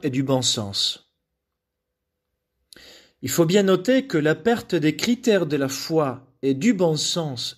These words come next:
est tellement importante qu'elle devienne la première manière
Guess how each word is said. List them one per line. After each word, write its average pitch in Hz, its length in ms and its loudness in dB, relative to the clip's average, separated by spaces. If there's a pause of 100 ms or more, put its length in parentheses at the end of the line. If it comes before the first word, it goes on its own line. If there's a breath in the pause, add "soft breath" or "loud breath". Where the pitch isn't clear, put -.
est 135 240 -8
tellement 262 340 4
importante 165 800 -4
qu'elle 160 160 -4
devienne 190 440 0
la 147 120 0
première 233 560 0
manière 156 540 -4